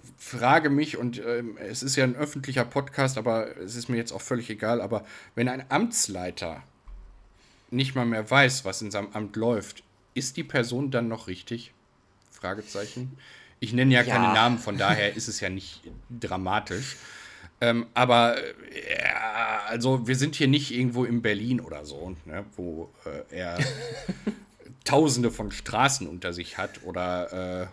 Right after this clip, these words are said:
Speaker 1: Hunderte von Personen, die er in seinem Amt hat. Nein, äh, es handelt sich um zwei Personen, die er unter sich hat und, ja, ich weiß
Speaker 2: Okay.
Speaker 1: es nicht. Also, da läuft schon mehr als ein,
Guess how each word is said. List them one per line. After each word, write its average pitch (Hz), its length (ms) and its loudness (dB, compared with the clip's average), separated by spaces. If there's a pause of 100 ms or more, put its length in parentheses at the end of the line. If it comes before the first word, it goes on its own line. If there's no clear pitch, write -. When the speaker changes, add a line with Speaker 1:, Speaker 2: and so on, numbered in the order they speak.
(100)
Speaker 1:
Hunderte 127 400 4
von 107 240 -6
Personen, 107 880 2
die 101 400 -10
er 92 380 -4 (500)
in 104 160 -8
seinem 98 260 -2
Amt 104 360 -4
hat. 131 220 -2 (340)
Nein, 117 400 4
äh, 107 260 0 (320)
es 117 140 -4
handelt 131 280 0
sich 120 180 -2
um 107 120 -4
zwei 131 260 6
Personen, 131 540 4
die 120 240 -2
er 107 240 0
unter 127 260 4
sich 123 240 -2
hat 127 220 0
und, 98 420 -10 (360)
ja, - 160 -14 (100)
ich - 200 -18
weiß - 120 -4
Speaker 2:
Okay. 131 280 4
Speaker 1:
es 139 40 2
nicht. - 280 -12
Also, 82 360 -10 (1120)
da 135 100 6
läuft 135 340 8
schon 127 180 4
mehr 123 220 8
als - 400 -2
ein, 113 480 0